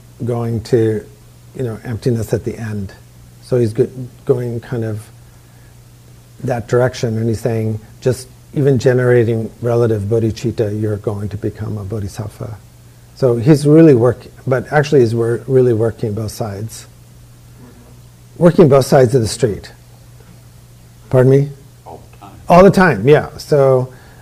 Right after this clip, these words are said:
Speaker 1: uh, that's why I say we have to practice, you have to practice seeing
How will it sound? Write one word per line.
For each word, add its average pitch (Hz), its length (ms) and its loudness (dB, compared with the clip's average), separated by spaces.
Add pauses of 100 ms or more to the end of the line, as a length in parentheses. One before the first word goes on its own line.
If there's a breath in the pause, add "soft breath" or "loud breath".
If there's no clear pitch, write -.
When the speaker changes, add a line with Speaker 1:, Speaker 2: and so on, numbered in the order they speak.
(120)
Speaker 1:
uh, 127 320 -4
that's 143 280 0
why 135 140 0
I 120 60 -2
say 123 180 -2
we 131 160 2
have 143 300 -4
to 120 160 2
practice, 147 840 -2 (440 soft breath)
you 123 100 -4
have 131 200 0
to 127 80 4
practice 139 460 0
seeing 147 640 2